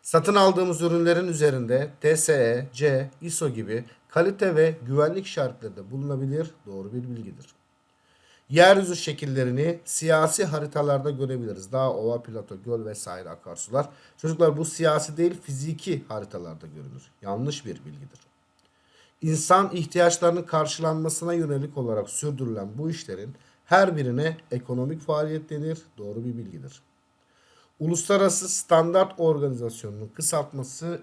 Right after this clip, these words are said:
iso işaretidir. Doğru bilgidir. Buraya da D harfini yazdım.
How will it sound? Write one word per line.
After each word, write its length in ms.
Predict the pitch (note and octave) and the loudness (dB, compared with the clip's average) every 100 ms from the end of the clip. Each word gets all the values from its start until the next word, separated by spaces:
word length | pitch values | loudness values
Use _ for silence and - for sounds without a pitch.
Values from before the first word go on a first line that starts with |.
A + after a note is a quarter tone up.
| - | -12
iso 280 | F3+ - A2 | -12 -10 -12
işaretidir. 800 | - G2+ F2+ - E2+ C#3 D#3 - _ _ _ _ _ _ - - - _ - C3+ | -14 -16 -16 -20 -8 -6 -6 -12 _ _ _ _ _ _ -20 -20 -20 _ -6 4
Doğru 320 | F#3 G#3 G3+ | 8 8 6
bilgidir. 580 | F#3+ E3+ E3 F#3+ F#3+ - | 0 -2 2 4 4 0
Buraya 320 | D3+ D3 A#2+ | 0 2 4
da 360 | C3+ D3+ D#3 - G#2 | 4 4 2 -4 -8
D 100 | A#2 | -6
harfini 480 | G#2+ E2+ - B2+ D3 | -6 -8 -12 -10 -6
yazdım. 360 | A2 G2 - | -6 -10 -16